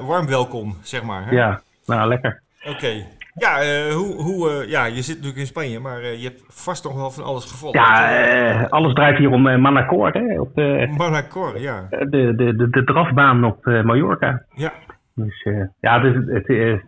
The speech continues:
Speaker 2: ja, niet, niet, niet bepaald, maar dat is wel grappig om, eh, het is wel een grappig baantje. Het is een beetje een Alkmaar, net, net Alkmaar.
Speaker 1: Oké.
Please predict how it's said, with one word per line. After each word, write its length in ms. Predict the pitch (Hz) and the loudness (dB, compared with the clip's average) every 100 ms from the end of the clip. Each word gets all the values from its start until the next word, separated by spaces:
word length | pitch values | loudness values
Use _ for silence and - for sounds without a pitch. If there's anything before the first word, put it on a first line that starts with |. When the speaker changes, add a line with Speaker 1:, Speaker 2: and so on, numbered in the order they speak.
| _ - | _ -2
Speaker 2:
ja, 220 | 117 120 | 2 4
niet, 200 | 117 113 | 4 4
niet, 220 | 127 104 - | 2 0 -6
niet 240 | 98 113 | -6 -2
bepaald, 320 | 117 101 101 | -2 0 0
maar 140 | 113 110 | 2 2
dat 160 | 107 | 0
is 120 | 113 | -2
wel 120 | - 101 | -2 0
grappig 380 | 110 101 104 | 0 -2 -2
om, 300 | 104 101 101 | -2 -2 -2
eh, 160 | 101 95 | -2 -4
het 100 | 95 | -6
is 80 | 113 | 0
wel 80 | 139 | 2
een 60 | |
grappig 240 | 151 156 117 | 2 2 4
baantje. 280 | 123 104 - | 4 2 0
Het 60 | 98 | 2
is 40 | |
een 60 | 127 | 4
beetje 180 | 160 165 | 4 4
een 80 | 120 | 4
Alkmaar, 420 | 131 143 107 98 | 6 6 4 2
net, 200 | - 127 | -2 0
net 180 | 131 120 | 2 2
Alkmaar. 480 | 101 104 113 104 - - | 2 2 2 0 -6 -14
Speaker 1:
Oké. 260 | 143 - | -12 -8